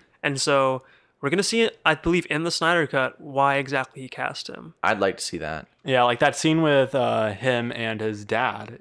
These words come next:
Speaker 3: when he's in prison. That's, like, a good look into what he could be.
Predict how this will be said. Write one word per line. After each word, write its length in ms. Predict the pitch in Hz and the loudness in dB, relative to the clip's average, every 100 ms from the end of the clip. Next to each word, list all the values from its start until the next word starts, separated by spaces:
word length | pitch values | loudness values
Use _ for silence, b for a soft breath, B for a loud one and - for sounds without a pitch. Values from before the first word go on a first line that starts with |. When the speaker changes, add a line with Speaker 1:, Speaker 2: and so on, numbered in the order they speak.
| - | -14
Speaker 3:
when 120 | 117 113 | -6 -4
he's 140 | 110 | -4
in 100 | 117 | -8
prison. 460 | 104 131 113 107 104 _ _ _ _ _ _ | -4 -2 -2 -8 -12 _ _ _ _ _ _
That's, 160 | 143 151 | -4 -2
like, 100 | 151 | -2
a 60 | |
good 280 | 127 123 127 | 0 2 2
look 240 | 117 120 120 | 2 0 -2
into 280 | 117 117 113 | -6 -4 -4
what 260 | 110 110 | -4 -4
he 100 | 113 | -8
could 260 | - 131 139 | -4 -4 -2
be. 300 | 127 110 | -6 -8